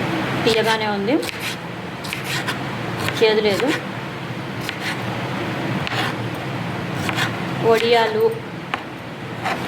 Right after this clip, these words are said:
పచ్చళ్ళు, పొడులు, స్నాక్స్ ఏవైనా కూడా మన దగ్గర ఆర్డర్ తర్వాతనే తయారు చేసి పంపిస్తూ ఉంటామండి. మీకు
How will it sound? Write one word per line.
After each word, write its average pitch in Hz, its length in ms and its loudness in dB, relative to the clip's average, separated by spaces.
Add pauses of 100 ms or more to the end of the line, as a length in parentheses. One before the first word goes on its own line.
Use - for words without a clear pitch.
(140)
పచ్చళ్ళు, 214 580 4 (200)
పొడులు, 208 460 6 (720)
స్నాక్స్ 220 580 2 (1000)
ఏవైనా 240 340 6 (100)
కూడా 226 240 6
మన 214 100 2 (100)
దగ్గర 214 220 2 (880)
ఆర్డర్ 214 320 6 (100)
తర్వాతనే 214 560 4
తయారు 208 380 2
చేసి 214 260 -2
పంపిస్తూ 202 460 -2 (120)
ఉంటామండి. 185 560 2 (680)
మీకు 453 300 6